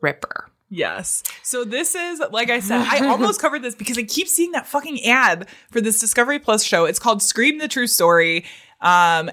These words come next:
Speaker 2: and it is, like, a paranormal investigation of the Gainesville
Speaker 1: Is Zach
Speaker 2: Ripper case.
Speaker 1: Baggins in it?
Speaker 2: No,
Speaker 1: <laughs>
Speaker 2: it is
Speaker 1: 'Cause that
Speaker 2: not.
Speaker 1: seems like a very Zach Baggins thing to do.
Speaker 2: It is paranormal investigator Steve Shippey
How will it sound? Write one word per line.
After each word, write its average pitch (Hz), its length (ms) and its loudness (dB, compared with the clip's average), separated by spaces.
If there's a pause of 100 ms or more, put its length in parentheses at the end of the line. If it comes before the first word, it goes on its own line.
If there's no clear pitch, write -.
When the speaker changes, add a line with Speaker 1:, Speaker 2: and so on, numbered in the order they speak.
Speaker 2:
and 185 200 0
it 190 240 0
is, 190 400 4
like, 175 340 4
a 180 260 0
paranormal 185 840 2
investigation 165 1000 0
of 147 540 -2 (360)
the 190 120 -2
Gainesville 160 320 0
Speaker 1:
Is 202 60 0
Zach 226 240 2
Speaker 2:
Ripper 214 120 -2 (120)
case. 220 140 -4
Speaker 1:
Baggins 294 120 0
in 285 80 2
it? 302 360 0
Speaker 2:
No, 262 440 2
Speaker 1:
<laughs> 320 360 -2
Speaker 2:
it 214 160 2
is 214 160 2
Speaker 1:
'Cause 202 80 -2
that 180 100 4
Speaker 2:
not. 175 100 4
Speaker 1:
seems 277 160 0
like 269 120 0
a 254 80 2
very 254 220 2
Zach 226 300 -2
Baggins 208 480 0
thing 196 300 0
to 208 140 -10
do. 170 400 2 (200)
Speaker 2:
It 196 140 4
is 185 180 0
paranormal 254 680 0
investigator 202 640 2
Steve 196 520 -4
Shippey 185 720 -4